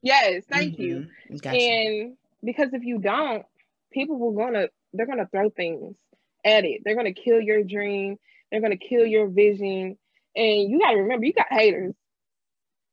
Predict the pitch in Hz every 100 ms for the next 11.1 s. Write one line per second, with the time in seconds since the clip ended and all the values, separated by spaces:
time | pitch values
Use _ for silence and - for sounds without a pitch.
0 | _ _ - 508 208 196 254 233 190 196
1 | 208 247 294 233 214 214 202 208 196 214
2 | 262 202 170 190 240 262 175 170 - _
3 | _ _ _ _ _ _ _ - - _
4 | _ _ - 294 294 403 359 320 - 339
5 | 392 262 320 311 269 - - 285 247 254
6 | - 226 196 208 190 - 196 170 170 190
7 | - - - 170 233 247 247 214 185 208
8 | 208 190 151 - 190 170 175 156 165 202
9 | 202 185 180 170 - 233 226 220 - _
10 | - _ 277 330 - 175 156 165 170 165
11 | 170